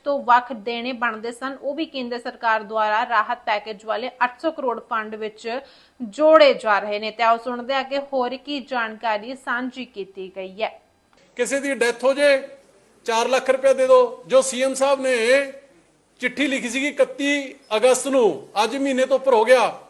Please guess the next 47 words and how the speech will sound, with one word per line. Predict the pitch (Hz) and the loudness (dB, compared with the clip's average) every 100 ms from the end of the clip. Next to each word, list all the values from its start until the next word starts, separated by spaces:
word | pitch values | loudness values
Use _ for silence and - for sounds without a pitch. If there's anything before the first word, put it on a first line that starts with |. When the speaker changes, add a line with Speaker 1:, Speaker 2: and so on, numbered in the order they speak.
| _ _ _ _ _ _ _ | _ _ _ _ _ _ _
Speaker 2:
ਉਹਦੇ | 220 269 | 0 2
'ਚ | 262 | 4
ਅਸੀਂ | 254 262 | 4 2
ਨੋਰਮਸ | 269 254 269 214 | 0 2 2 0
ਕੀ | 262 | -2
ਕਹੇ | 262 240 | 4 6
ਸੀਗੇ | 233 247 247 165 - - _ _ | 4 4 2 2 -2 -20 _ _
ਕਿ | 254 269 | 2 2
ਡੈਥ | 269 - 285 226 262 | 2 -2 0 2 2
ਹੋ | |
ਜਾਂਦੀ | 269 277 | 2 2
ਹੈ, | 277 | 0
ਚਾਰ | 254 233 247 | 0 0 0
ਲੱਖ | 247 247 | -2 -2
ਦੀ | 254 | 0
ਤਾਂ | 269 | 0
ਅੱਠ | 233 202 | 0 -2
ਲੱਖ | 247 247 | -2 0
ਕਰ | 254 | 0
ਦਿਓ, | 254 262 262 262 - _ _ | 4 4 4 -2 -20 _ _
ਕਿਸੇ | 240 226 269 | -4 0 4
ਦਾ, | 277 254 208 - - | 4 4 0 -8 -8
ਅਹ, | - 220 226 190 | 2 4 4 2
ਲ-, | 190 196 208 | -6 -4 -2
ਕੋਈ, | 214 254 262 254 | 2 2 2 -2
ਮ-, | 196 220 | -6 -4
ਅਹ, | 220 220 214 208 185 170 170 160 151 185 | -2 0 0 -2 -4 -12 -16 -16 -12 -12
ਕਿਸੇ | 180 226 254 | -4 0 4
ਦੇ | 269 | 4
ਲਿੰਬਸ | 226 254 247 | 4 0 4
ਦਾ | 269 | 4
ਨੁਕਸਾਨ | 269 269 247 254 | 2 -2 -2 2
ਹੋ | 254 | 4
ਜਾਂਦਾ | 254 254 | 4 2
ਹੈ, | 226 | 0
ਹੈਂਡੀਕੈਪ | 175 202 226 254 | 0 -2 0 2
ਹੋ | 247 | 2
ਜਾਂਦਾ | 254 247 | 4 2
ਹੈ, | 226 | 2
ਪਚੱਤਰ | - 262 226 233 | 0 0 2 2
ਹਜ਼ਾਰ | 254 247 | 2 2
ਮਿਲ | 240 | 2
ਦਿਓ, | 240 262 | 4 4
ਡੇਢ | 214 254 | 4 2
ਲੱਖ | 269 269 | 2 0
ਕਰ | 247 233 | -2 2
ਦਿਓ। | 254 247 - - | 4 4 -2 -18